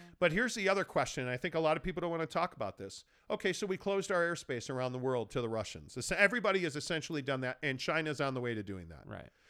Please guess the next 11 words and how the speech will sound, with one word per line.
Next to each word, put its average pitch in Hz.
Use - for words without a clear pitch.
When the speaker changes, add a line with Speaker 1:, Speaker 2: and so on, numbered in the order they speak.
Speaker 1:
So 208
a 185
Russian 185
jetliner, 151
which 143
is 160
happening 160
in 151
Europe 139
every 170
day, 123